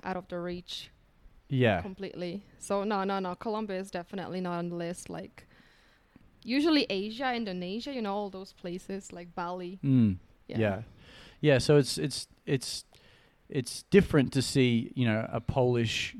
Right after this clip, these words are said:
Speaker 2: girl in Medellin. So we, we both, you know, we've had similar goals of coming to and from Medellin over the years.
Speaker 1: Yeah.
Speaker 2: So, you know, I thought I had to put Jessica on. <laughs> So
Speaker 1: <laughs>
Speaker 2: here we are on the podcast in a beautiful, warm, sunny day,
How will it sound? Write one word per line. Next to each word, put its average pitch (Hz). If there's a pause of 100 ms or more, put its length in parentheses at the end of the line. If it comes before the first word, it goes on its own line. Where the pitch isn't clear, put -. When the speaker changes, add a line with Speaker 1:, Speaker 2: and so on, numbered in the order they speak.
Speaker 2:
girl 107 (480)
in 117
Medellin. 104
So 139 (280)
we, 190
we 180
both, 156
you 156
know, 127
we've 131
had 131 (200)
similar 127
goals 117
of 101
coming 113
to 123
and 104
from 110
Medellin 110
over 113
the 98
years. 127
Speaker 1:
Yeah. 196 (580)
Speaker 2:
So, 127
you 127
know, 127
I 127
thought 123
I 113
had 117
to -
put -
Jessica -
on. 107
<laughs> -
So -
Speaker 1:
<laughs> 240
Speaker 2:
here 160
we 147
are 143
on 147
the 156
podcast 147
in 120
a 113
beautiful, 156
warm, 131
sunny 156
day, 107